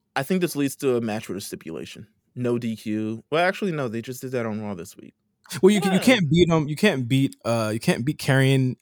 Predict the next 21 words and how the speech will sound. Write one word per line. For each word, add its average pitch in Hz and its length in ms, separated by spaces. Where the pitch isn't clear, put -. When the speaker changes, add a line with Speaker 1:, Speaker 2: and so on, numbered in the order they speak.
Speaker 2:
I 147 100
feel 180 200
like 175 100
you 156 60
can't 139 200
beat 131 120
him 123 120
anymore 117 540
because 123 280
he's 127 140
got 120 180
that, 107 200
that 117 160
match 113 220
with 101 100
Joe 107 360
coming 110 280
up. 90 160
Speaker 1:
Mm. 127 380
You're 160 120
right. 127 260